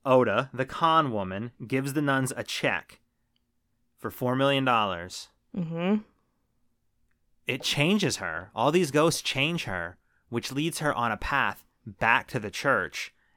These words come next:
Speaker 1: And now we have a ghost Sister Act crossover.
Speaker 2: Yeah, I knew you were going there.
Speaker 1: Hollywood likes franchises. And the more of these we can put together, the more money they can make off 'em.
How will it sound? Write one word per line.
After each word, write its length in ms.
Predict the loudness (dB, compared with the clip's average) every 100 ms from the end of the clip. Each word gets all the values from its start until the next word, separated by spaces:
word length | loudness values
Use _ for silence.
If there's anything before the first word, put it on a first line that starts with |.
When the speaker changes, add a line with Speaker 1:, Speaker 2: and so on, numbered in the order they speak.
| _
Speaker 1:
And 120 | -6
now 180 | 0 2
we 100 | 2
have 240 | 0 -2 -2
a 60 |
ghost 600 | -4 0 2 2 -2 -8 _ _ _ _ _
Sister 640 | -2 0 4 4 6 4
Act 540 | 4 2 0 -6 -20 -20 _ _ _ _ _ _ _ _ _ _ _ _ _ _ _
crossover. 640 | 0 0 2 -2 -6 -10 -10 -4
Speaker 2:
Yeah, 220 | 0 4
I 60 |
knew 100 | 8 10
you 120 | 10
were 80 | 8
going 220 | 6 2
there. 200 | 0 -2 0
Speaker 1:
Hollywood 680 | 8 8 8 2 2 2 -4 -8
likes 520 | 4 6 6 2 -8 -8
franchises. 1000 | 4 6 6 2 -2 -2 -6 -12 -14 -18 _ _ _
And 120 | -8
the 40 | -2
more 220 | 4 6
of 60 | 6
these 160 | 4
we 80 | 2
can 120 | 0
put 160 | 0 0
together, 560 | 2 2 2 0 -2 -6 _ _ _ _ _ _
the 80 | 0
more 160 | 4 4
money 240 | 4 4
they 120 | 2 -2
can 140 | -6
make 180 | -10 -8
off 260 | -8 -10 -16
'em. 180 | -20